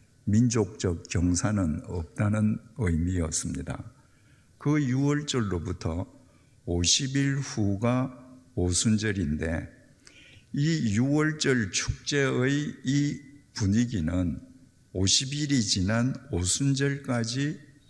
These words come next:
연결되었습니다. 오순절은 그, 그해 처음으로 수확한 것을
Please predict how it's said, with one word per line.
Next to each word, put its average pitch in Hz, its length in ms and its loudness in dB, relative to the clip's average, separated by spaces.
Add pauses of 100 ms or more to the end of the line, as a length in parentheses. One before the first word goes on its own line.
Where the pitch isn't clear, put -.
(240)
연결되었습니다. 85 1300 0 (680)
오순절은 127 920 0 (520)
그, 160 420 -4
그해 127 680 0
처음으로 160 920 -2
수확한 139 920 -2
것을 117 500 -2